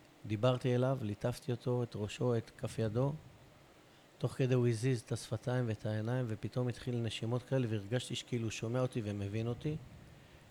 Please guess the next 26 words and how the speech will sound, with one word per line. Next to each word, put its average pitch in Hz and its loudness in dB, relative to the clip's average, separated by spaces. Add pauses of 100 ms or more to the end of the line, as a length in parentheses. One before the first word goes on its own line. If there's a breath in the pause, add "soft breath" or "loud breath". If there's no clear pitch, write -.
(280 loud breath)
באיזשהו 120 0
שלב 120 2
האחיות 117 2
ביקשו 120 -2
ממני 120 2
לצאת 113 0
החוצה 123 -2
כדי 107 -4 (260)
ל-, 104 -2 (640 loud breath)
להחליף 110 0
סדינים 117 0
וכאלה. 117 2 (960 loud breath)
וכשחזרתי 123 2
הוא 135 6
המשיך 120 0
להתנשף, 120 0
ואז 117 0
אמרתי, 123 -4
"רגע, 123 -2
אולי 113 2
לא 123 2
בגללי, 113 0
זה 98 -6
כאילו 107 -4 (400)
תופעות 113 -4
שלו." 120 -2